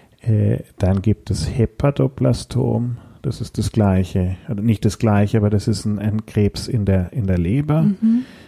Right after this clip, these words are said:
Speaker 1: Nephroplastom, äh, oder Wilms-Tumor nennt man den auch in der, in der Niere. Ähm, und, und, und, und so gibt es,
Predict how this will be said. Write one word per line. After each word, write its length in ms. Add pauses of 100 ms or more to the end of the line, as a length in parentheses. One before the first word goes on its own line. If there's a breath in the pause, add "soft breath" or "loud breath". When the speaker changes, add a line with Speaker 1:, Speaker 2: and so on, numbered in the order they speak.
(120 loud breath)
Speaker 1:
Nephroplastom, 1400 (360 loud breath)
äh, 300
oder 540
Wilms-Tumor 1200 (100)
nennt 480
man 140
den 180
auch 200
in 100
der, 240 (120)
in 140
der 100
Niere. 540 (960 loud breath)
Ähm, 1000
und, 220 (160)
und, 280
und, 200
und 300
so 220
gibt 280
es, 420